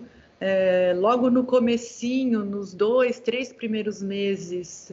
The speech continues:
é, dessa gestão federal, a gente até conseguiu ter algum tipo de diálogo lá dentro do Ministério da Educação. Depois, principalmente com a entrada do ministro Weintraub, a gente realmente não conseguiu mais atuar,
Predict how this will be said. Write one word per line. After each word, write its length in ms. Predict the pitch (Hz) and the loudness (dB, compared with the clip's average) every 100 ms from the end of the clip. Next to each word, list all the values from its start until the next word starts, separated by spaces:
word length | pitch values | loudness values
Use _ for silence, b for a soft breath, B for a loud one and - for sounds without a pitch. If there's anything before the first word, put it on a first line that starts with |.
| 185 | -6
é, 240 | 185 180 | 0 0
dessa 280 | 170 214 226 | 0 0 2
gestão 360 | 208 208 214 214 | 2 0 -4 -2
federal, 560 | 208 196 196 185 185 | -2 0 0 2 2
a 60 | 185 | 0
gente 260 | 208 214 226 | -2 -4 -4
até 180 | 240 | -6
conseguiu 680 | 247 285 269 - 220 202 269 | -6 -4 -4 -2 0 0 -2
ter 160 | 269 233 | 2 0
algum 320 | 214 233 311 | 2 0 -2
tipo 360 | - 269 240 240 | -2 -6 -4 -2
de 140 | 226 | -2
diálogo 500 | 190 208 196 196 185 185 | 0 0 2 0 -2 -4
lá 120 | 180 | -4
dentro 480 | 170 170 180 - 220 | -6 -8 -8 -8 -4
do 140 | 190 | -4
Ministério 420 | 190 190 - 185 | -4 -4 -2 0
da 80 | 180 | 0
Educação. 640 | 180 - 180 - 180 190 220 B B B B B 180 | -2 -4 -4 -6 -8 -8 -10 B B B B B -4
Depois, 840 | 208 - 233 226 226 220 - - | -4 2 4 4 4 0 -8 -18
principalmente 520 | - 240 - 226 233 - | -12 -10 -6 -4 -4 -2
com 80 | |
a 40 | 233 | -2
entrada 560 | 220 220 208 202 196 | -2 -2 -2 -4 -6
do 160 | 185 196 | -8 -8
ministro 460 | 202 196 202 202 190 | -6 -6 -4 -4 -2
Weintraub, 600 | 196 196 202 185 185 180 190 185 | -4 -4 -2 0 0 0 -2 -2
a 60 | 185 | -2
gente 320 | 196 190 214 | -6 -4 0
realmente 600 | 190 208 202 208 208 - | 0 0 0 -2 -4 -2
não 140 | 202 208 | -2 0
conseguiu 480 | 220 220 208 220 | -2 0 2 4
mais 320 | 220 202 202 202 | 4 2 0 -4
atuar, 560 | 202 214 202 190 170 | -6 -2 0 0 -2